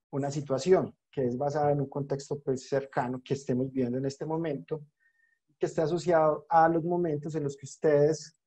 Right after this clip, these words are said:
a los asistentes a, acá al taller, les haya tocado presentar un examen,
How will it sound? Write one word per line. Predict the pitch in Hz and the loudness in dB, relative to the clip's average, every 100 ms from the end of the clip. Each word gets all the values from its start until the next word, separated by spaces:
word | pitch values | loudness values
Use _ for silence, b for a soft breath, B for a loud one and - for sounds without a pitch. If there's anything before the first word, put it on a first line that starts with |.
| _ | _
a | 127 | -8
los | 120 120 | -8 -8
asistentes | 117 - - 143 151 160 | -12 -16 -6 -6 -4 -2
a, | 160 165 143 | -4 -4 -10
acá | 143 - | -8 -6
al | 147 | -4
taller, | 156 160 147 143 143 _ - | -2 2 4 2 -2 _ -6
les | 139 | -2
haya | 135 151 | -2 -2
tocado | 151 - 139 123 | -6 -2 -2 -2
presentar | 120 120 120 - 160 | -6 -12 -8 -2 0
un | 180 | 0
examen, | 175 - 180 151 156 | -2 2 2 2 -4